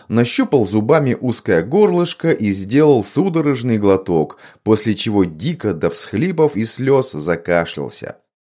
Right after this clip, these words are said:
Пойло оказалось жутко крепким. «Ничего, ничего, сейчас станет полегче»,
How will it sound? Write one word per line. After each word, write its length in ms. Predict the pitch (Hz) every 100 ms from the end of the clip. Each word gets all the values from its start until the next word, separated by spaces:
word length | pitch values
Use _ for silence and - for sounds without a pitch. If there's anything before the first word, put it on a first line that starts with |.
| _ -
Пойло 440 | 92 143 156 151
оказалось 720 | 151 143 135 135 131 127 - _ _
жутко 560 | 78 71 78 - - 73 -
крепким. 560 | 85 76 - - 58 _ _ _ _ _ _ _ _ _ 185
«Ничего, 480 | 214 202 160 101
ничего, 600 | 117 165 151 98 76 - _
сейчас 480 | - 139 - 220 214
станет 340 | 175 180 180
полегче», 640 | 175 123 90 - 107 -